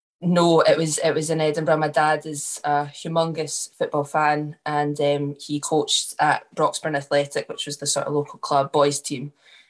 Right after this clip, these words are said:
And I sort of started at the soccer school there, and then I, from, I lit-, I can't remember, as young as I can remember, I was playing, um, for Broxburn with my dad as my coach, and he was my coach all the way up until I came, um, to the, to the west.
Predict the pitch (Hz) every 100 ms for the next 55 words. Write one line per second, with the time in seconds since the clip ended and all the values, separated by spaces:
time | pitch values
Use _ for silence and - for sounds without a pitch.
0 | - 143 139 139 - - - - - 147
1 | 151 - - 147 147 147 143 156 151 160
2 | - 170 165 170 175 175 151 147 143 135
3 | 135 _ - - - 139 139 _ 135 139
4 | 127 - 139 143 131 131 135 135 135 143
5 | - - - - - 156 170 170 156 147
6 | 165 151 151 147 135 139 - 143 139 -
7 | 147 143 143 - 147 143 143 - 151 147
8 | - - 147 143 - - - - 165 160
9 | 156 147 143 143 147 165 151 - 147 151
10 | 147 143 139 139 - 147 135 131 - 139
11 | 135 135 143 - 143 143 147 147 147 -
12 | - 156 151 151 147 - 156 156 147 -
13 | - 156 156 151 147 147 - - -